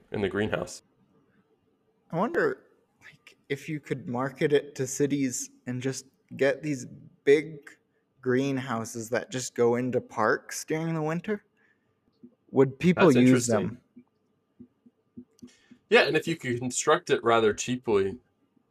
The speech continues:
Speaker 1: that'd be inter-, I mean, the challenge with the greenhouse, though, in winter is it's gotta be able to hold snow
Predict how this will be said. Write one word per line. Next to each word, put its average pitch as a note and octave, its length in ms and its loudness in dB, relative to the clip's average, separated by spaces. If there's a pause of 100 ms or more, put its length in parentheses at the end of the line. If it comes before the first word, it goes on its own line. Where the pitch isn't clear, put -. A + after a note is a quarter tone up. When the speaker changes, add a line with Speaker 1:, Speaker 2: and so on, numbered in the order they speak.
(1080)
Speaker 1:
that'd B2 160 4
be B2 80 4
inter-, C3+ 180 4
I C#3 200 8
mean, D#3+ 160 2
the C#3+ 60 6
challenge F3+ 400 6
with B2+ 100 0
the B2 60 -8
greenhouse, A#2 520 0
though, D3+ 260 4
in A2 200 -4
winter G#2+ 400 2
is G2+ 260 -8
it's F#2+ 160 -14
gotta A2+ 260 4
be A2 80 0
able G2+ 120 2
to G2+ 80 2
hold G2 420 -2
snow F#2 500 -6